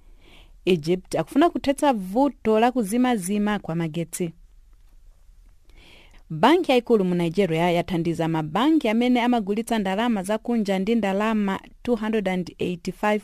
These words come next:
point seven million dollars kuti mabankiwo akwaniritse ntchito zawo. Mabanki ena a mdzikolo anali mu chiopsezo chowatseka. A Reserve Bank akuti akufunanso kuchepetsa mchitidwe wa kusowa kwa ndalama zakunja.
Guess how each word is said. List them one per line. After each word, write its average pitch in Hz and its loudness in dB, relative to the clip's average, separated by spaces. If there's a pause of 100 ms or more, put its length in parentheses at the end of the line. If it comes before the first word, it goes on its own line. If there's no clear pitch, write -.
point 185 -4
seven 202 -2
million 196 -2
dollars 180 -2 (320)
kuti 254 2
mabankiwo 220 0
akwaniritse 170 -2
ntchito 175 -2
zawo. 175 -2 (600)
Mabanki 165 0
ena 175 2
a 185 -2
mdzikolo 170 2
anali 294 4
mu 262 4
chiopsezo 214 2
chowatseka. 165 -2 (1040)
A 185 2
Reserve 175 2
Bank 156 -4
akuti 170 -2
akufunanso 285 2
kuchepetsa 247 0
mchitidwe 196 -2
wa 247 2
kusowa 226 -2
kwa 240 -2
ndalama 208 0
zakunja. 165 -6